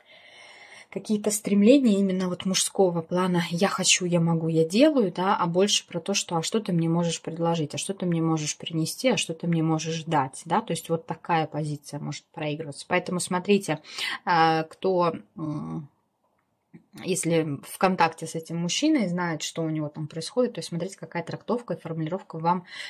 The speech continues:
э, больше, м, подходит. Дальше. О чем жалеет? Что упустил шанс на любовь? Действительно, знаете, не мог, э, то ли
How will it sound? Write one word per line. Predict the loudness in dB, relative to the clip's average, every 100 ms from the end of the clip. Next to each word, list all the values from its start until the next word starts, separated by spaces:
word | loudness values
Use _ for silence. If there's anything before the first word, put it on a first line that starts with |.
| -14 -8
э, | -4 -4
больше, | 0 0 0 -4 -4 -6 -10
м, | -10 -8
подходит. | -8 -8 -6 -6 -8 _ _ -18 -16 -12 4
Дальше. | 4 4 0 -6 _
О | -10
чем | -4 -4 -4
жалеет? | -6 -2 -2 -2 -6 -20 -20 -20 _ _ -20 _ -20 -20 _ _ -20 _ _ _ _ -14 -14 _ -20 -16 -14 -16 -18 _ _ -20 -20 _ _ _ _ _ _ _ _ _ _ _ _ _ _ -20 -10
Что | 6 6
упустил | 6 0 4 2
шанс | 2 -4 -4 -8
на | -8
любовь? | -6 -4 -6 -6 -14 _ _ _ _ -14 -12 -8 -6
Действительно, | 2 2 4 0
знаете, | 2 0 0 -2
не | -2
мог, | 0 0 -2 -8
э, | -8 -4 -2 -2 4
то | 4
ли | 4